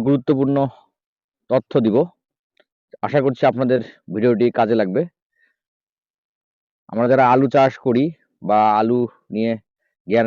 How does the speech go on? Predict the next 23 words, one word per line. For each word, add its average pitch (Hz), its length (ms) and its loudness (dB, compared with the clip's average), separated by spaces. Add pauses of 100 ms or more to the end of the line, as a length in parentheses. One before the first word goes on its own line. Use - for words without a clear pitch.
রাখি, 127 200 -4 (300)
তারা 110 240 -2
জানি 113 260 0
যে 120 80 -2 (260)
আলুর 113 240 -2
জমিতে 123 340 -2 (1400)
প্রধান 143 280 0
একটি 147 140 -4 (120)
সমস্যা 139 380 -4
হচ্ছে 160 240 0 (1080)
লেট 127 300 2 (100)
ব্লাইট। 90 320 -2 (720)
এই 117 200 0
রোগটি 123 340 -2 (800)
আলুর 120 340 0
জমিতে 123 340 -2 (640)
আগে 113 220 -2
দেখা 101 220 -6
যায়। 151 160 -2 (800)
এই 120 180 0
রোগটি 139 380 0
থেকে 151 200 2 (520)
আলুর 139 220 4